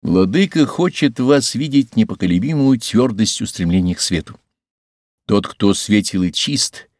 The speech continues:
и стремится к Владыке, имеет меньшую заслугу, чем тот, кто, будучи обременён своими несовершенствами, всё же силы находит в себе устремиться. Не святых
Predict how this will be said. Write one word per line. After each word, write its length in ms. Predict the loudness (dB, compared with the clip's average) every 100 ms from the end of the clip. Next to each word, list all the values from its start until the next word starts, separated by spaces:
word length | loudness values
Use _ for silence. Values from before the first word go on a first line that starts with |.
| _ _ -10
и 80 | -8
стремится 500 | 0 4 4 2 -4
к 100 | 0
Владыке, 520 | 0 2 0 0 -10 _ _ -10
имеет 420 | 0 4 4 0
меньшую 680 | 0 2 4 2 2 4 4
заслугу, 520 | 4 2 0 -2 0 -2
чем 280 | 0 0
тот, 180 | 0 -4
кто, 160 | -2 -2
будучи 320 | 0 0 0
обременён 480 | 2 4 4 4 4
своими 320 | 2 2 4
несовершенствами, 960 | 4 2 -4 -4 0 0 0 0 -2 -2 _ _ _
всё 160 | -6
же 100 | -2
силы 300 | 0 0 2
находит 360 | 0 2 0 0
в 40 |
себе 380 | -2 0 0 0 _ _ _ _ _ -8
устремиться. 600 | -4 -2 0 0 0 -8 -10 _
Не 220 | 2 2
святых 840 | 2 0 0 0 0 0 -6 -14